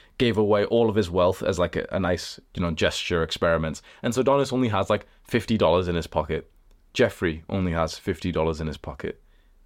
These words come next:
They both enter a restaurant. Jeffrey eats,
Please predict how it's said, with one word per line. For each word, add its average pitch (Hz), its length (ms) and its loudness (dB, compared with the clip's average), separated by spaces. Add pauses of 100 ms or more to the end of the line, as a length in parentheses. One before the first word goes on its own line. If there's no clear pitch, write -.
(120)
They 98 100 0
both 104 380 2
enter 95 340 -2
a 82 60 -2
restaurant. 78 500 -4 (1600)
Jeffrey 98 340 2
eats, - 500 -4